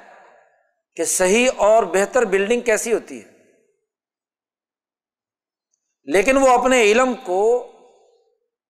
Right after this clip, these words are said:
ایسے طریقے سے استعمال میں لائے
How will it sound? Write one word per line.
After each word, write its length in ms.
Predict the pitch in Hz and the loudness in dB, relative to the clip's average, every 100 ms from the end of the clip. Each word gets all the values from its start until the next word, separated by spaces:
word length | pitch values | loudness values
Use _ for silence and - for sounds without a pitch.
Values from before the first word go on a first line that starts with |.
| _ _ _ _ _ _ _ _ _ _ _ _ _ _ _ _ _ - | _ _ _ _ _ _ _ _ _ _ _ _ _ _ _ _ _ 0
ایسے 320 | 180 202 262 | 2 4 2
طریقے 360 | 240 233 240 262 | 2 0 2 2
سے 160 | 247 | 2
استعمال 500 | 247 - 220 202 208 | 0 2 0 2 2
میں 120 | 208 202 | 0 2
لائے 340 | 170 175 | 2 2